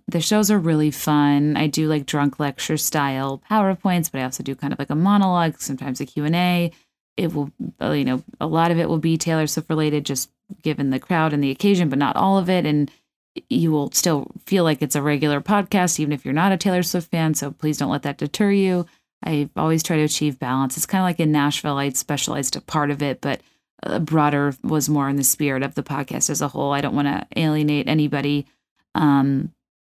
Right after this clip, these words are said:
so yeah, they're honestly just really fun, and it brings this podcast to life in a way that is bringing me great meaning to get to see your faces and talk to you guys more in depth. And I just think it'd be a fun way to, like, kick off and kind of pregame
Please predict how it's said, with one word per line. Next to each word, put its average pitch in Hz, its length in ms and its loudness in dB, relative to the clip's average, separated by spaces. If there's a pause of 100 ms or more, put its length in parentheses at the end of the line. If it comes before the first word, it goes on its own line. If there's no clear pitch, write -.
(460)
so 151 540 2
yeah, 170 260 0
they're 156 140 2
honestly 180 300 2
just 165 200 0
really 151 200 0
fun, 143 320 0
and 139 140 2
it - 220 -6 (440)
brings 147 400 2
this 147 180 -2
podcast 151 480 -4
to 156 100 0
life 151 280 0
in 156 60 2
a 151 80 0
way 143 240 0
that 147 340 -2
is 151 460 -4
bringing 151 320 2
me 147 240 0
great 165 300 0
meaning 156 540 2 (500)
to - 80 -6
get 156 180 0
to 165 80 0
see - 160 0
your 147 120 2
faces 202 500 2
and 160 140 2
talk 160 200 0
to - 100 -4
you 147 60 -2
guys 151 200 2
more 151 180 2
in 147 120 4
depth. 147 360 0
And 147 340 2
I 147 80 -2
just 143 220 -4
think 151 140 2
it'd 147 100 2
be 147 120 0
a 139 40 -2
fun 143 300 -2
way 139 120 0
to, 143 60 -2
like, 139 180 -2
kick - 240 -6
off 139 200 -2
and 143 100 0
kind 139 160 -2
of 131 100 -4
pregame 139 600 -2